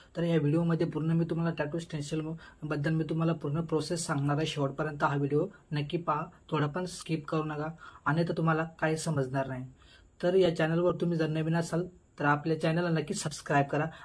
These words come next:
आणि बाजू-, बाजूवाल्या bell icon घंटीला press करायला विसरू नका. करू या video start. तर मी तुम्हाला स्टार्टिंगला दाखवणार आहे की टॅटू Stencil बनवण्यासाठी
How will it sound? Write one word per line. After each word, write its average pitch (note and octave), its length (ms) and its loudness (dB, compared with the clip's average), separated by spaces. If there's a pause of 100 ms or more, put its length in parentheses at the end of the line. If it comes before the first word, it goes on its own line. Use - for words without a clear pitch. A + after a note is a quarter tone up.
आणि C#3+ 100 2
बाजू-, D3 360 6
बाजूवाल्या D#3 500 2
bell D3+ 180 2
icon F3+ 260 0
घंटीला C#3+ 300 0
press D3 300 -2
करायला D#3+ 380 2
विसरू D#3+ 300 -2
नका. B2+ 200 -4
करू - 380 2
या G#3 120 10
video E3 340 6
start. D3 320 0 (760)
तर G3 60 4
मी F#3 120 6
तुम्हाला F#3+ 260 4
स्टार्टिंगला D3+ 420 4
दाखवणार D#3+ 460 2
आहे D3+ 200 -2 (360)
की E3+ 60 -4
टॅटू D#3 300 0
Stencil F3+ 340 0
बनवण्यासाठी D#3 760 0